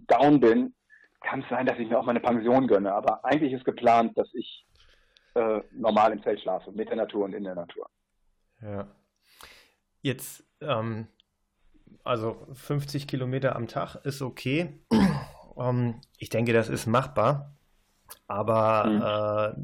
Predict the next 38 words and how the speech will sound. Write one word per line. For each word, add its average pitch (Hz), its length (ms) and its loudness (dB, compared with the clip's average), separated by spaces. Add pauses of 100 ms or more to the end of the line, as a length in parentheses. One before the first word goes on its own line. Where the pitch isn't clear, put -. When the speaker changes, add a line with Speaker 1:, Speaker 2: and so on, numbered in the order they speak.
Speaker 2:
das 120 300 -4
Ganze 143 300 0
jeden 135 400 -4
Tag, 165 420 -8
so 120 300 -12 (100)
wahrscheinlich 127 540 -4
gibt's - 200 -14
dann 123 280 -4
in 127 100 -6
den 120 140 -4
ersten 117 540 -6
Tagen 113 420 -6
auch 110 160 -6
mal 113 120 -4
ein 113 100 -4
paar 110 140 -8
Blasen 127 380 -2
an 131 120 -4
der 127 100 -2
Hand. 143 240 -4 (720)
Oder 113 260 -2
vielleicht 117 280 -4
sind 117 120 -4
die 113 80 -4
Hände 120 300 -2
auch 113 100 -8
irgendwie 117 300 -6
durch. 120 260 -4
Hast 127 140 -6
du 123 80 -4
dich 110 220 -10
irgendwie, 113 380 -4
äh, 113 140 -8
physisch 147 400 -4
vorbereitet 165 540 -2
auf 139 140 -6
den 160 140 -6
Trip? 202 280 -10